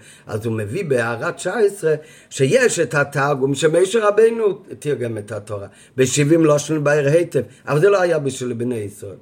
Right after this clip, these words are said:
כי אז כל בני ישראל הרי דיברו וידעו לשון קודש. אז הבאר היטב דה משה רבינו עליו השלום,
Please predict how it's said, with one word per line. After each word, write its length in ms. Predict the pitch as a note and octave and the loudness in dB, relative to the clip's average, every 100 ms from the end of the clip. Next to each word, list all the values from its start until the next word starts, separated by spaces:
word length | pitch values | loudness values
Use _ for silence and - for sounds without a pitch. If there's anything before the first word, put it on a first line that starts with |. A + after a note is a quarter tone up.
| _ _ _ - | _ _ _ -6
כי 80 | B2 | -4
אז 100 | C3 | -2
כל 180 | D#3 | -4
בני 180 | D#3 D#3+ | -4 -6
ישראל 260 | E3 E3 E3 | -6 -6 -6
הרי 220 | D#3+ D#3 | -6 -6
דיברו 340 | C3+ B2+ A#2+ | -6 -6 -4
וידעו 300 | C3 C3+ B2+ | 0 0 0
לשון 340 | C#3+ C#3+ C#3+ D3 | -2 -4 -4 -2
קודש. 500 | E3 F3+ E3 - - _ - - - | 0 0 -2 -8 -14 _ -20 -20 -6
אז 160 | C#3 C3+ | -2 0
הבאר 640 | B2+ B2+ C#3 A3+ A3+ G#3+ | 2 0 2 2 2 2
היטב 360 | E3+ C#3 C3+ C#3+ | 2 2 0 0
דה 160 | C3 C#3+ | 2 2
משה 480 | C#3+ C#3 C#3 D3+ | 2 0 -2 -2
רבינו 420 | C#3 D3+ B2 D3+ C3+ | -2 -2 0 0 0
עליו 240 | C3 C3 | -2 -4
השלום, 400 | B2+ - C3 A#2+ | -8 -8 -8 -8